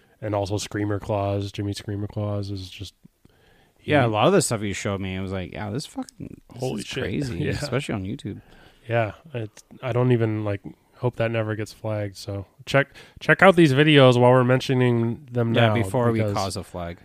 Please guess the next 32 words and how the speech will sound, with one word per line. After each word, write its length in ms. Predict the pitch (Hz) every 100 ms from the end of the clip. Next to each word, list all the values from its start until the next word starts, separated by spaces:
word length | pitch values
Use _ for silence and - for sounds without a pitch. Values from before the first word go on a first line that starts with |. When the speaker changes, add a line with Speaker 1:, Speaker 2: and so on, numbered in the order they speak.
| -
Speaker 1:
Yeah, 320 | 113 107 98 95 -
'cause 220 | - 104
who 140 | 98 113
knows? 440 | 107 101 95 - 110
You, 140 | 107
you 160 | 110 110
never 400 | 110 107 107 104 -
know 320 | 117 110 101
when 100 | 98 98
they're 100 | 95
gonna 120 | 98
get 120 | 98
taken 320 | - 98 101 98
down. 300 | 98 98 98 _ _ _ _ _ -
Um, 460 | 98 95 95 95 - - _
cool. 440 | - 151 190 151 _ _ _ _ -
So 140 | 143
yeah, 200 | 156 190
that 120 | 139
was 140 | 151 143
episode 440 | 151 147 151 156
four. 640 | 131 156 160 175 180 175 - _ _ - - - -
Um, 580 | 131 123 120 113 110 156
once 180 | 180
again, 420 | 156 175 170 170 160 -
you 120 | 147
can 120 | 127
check 180 | - 143
us 120 | 123
out 300 | 143 139 143
on 400 | 135 123 120 120 -
Anchor. 680 | 160 160 - 143 143 143 135